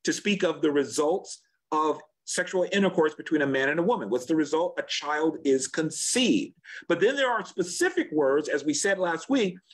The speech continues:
that refer to different aspects of the process. And this word here where it says, "You shall bring forth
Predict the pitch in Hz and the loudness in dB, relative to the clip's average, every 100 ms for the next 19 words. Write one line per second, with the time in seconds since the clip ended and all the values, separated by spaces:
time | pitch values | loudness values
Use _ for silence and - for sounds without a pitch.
0 | - 165 170 170 165 185 175 175 139 170 | -6 -4 0 0 2 2 2 0 0 0
1 | 170 - 202 208 - 143 - 139 156 - | -2 -4 -4 -4 -2 -2 0 0 0 0
2 | 214 196 143 - - - 139 170 180 196 | 0 0 -2 -4 -14 -4 2 2 2 2
3 | 180 196 202 175 - 160 135 160 160 143 | 4 4 4 4 2 0 0 -2 2 2
4 | 139 165 165 - 175 214 | 2 -2 -4 0 2 2